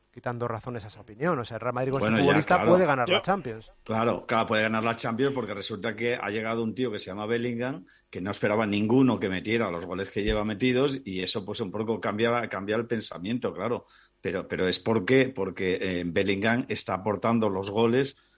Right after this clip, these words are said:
Speaker 2: que pensábamos que te necesitaba meter, pues, yo qué sé, pues eso, Harry Kane o Mbappé. O sea, entonces, bueno,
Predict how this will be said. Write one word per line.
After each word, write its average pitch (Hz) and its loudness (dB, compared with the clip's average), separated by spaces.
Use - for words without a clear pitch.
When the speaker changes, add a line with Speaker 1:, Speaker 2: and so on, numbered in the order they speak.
Speaker 2:
que 104 -4
pensábamos 95 -2
que 127 4
te 110 0
necesitaba 92 -2
meter, 113 0
pues, 107 -4
yo 85 -6
qué - -4
sé, 110 0
pues 90 -8
eso, 90 -4
Harry 92 -2
Kane 110 2
o 98 0
Mbappé. 87 -4
O 92 -8
sea, 82 -8
entonces, 82 -6
bueno, 92 -4